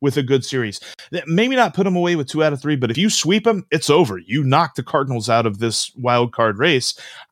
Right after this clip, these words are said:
I think that's gonna be really tough to do, though, because the Cardinals are playing some good baseball right now, and the Reds,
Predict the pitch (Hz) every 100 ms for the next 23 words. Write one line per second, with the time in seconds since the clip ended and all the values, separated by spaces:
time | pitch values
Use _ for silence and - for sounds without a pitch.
0 | - 156 175 156 160 160 151 131 151 139
1 | 123 123 120 113 113 - 123 110 143 185
2 | 214 214 139 - 107 101 101 - 120 113
3 | 110 110 120 113 110 98 104 107 92 120
4 | 131 131 - 160 160 160 147 170 175 -
5 | - _ - 123 110 95 98 131 151 127
6 | - - - -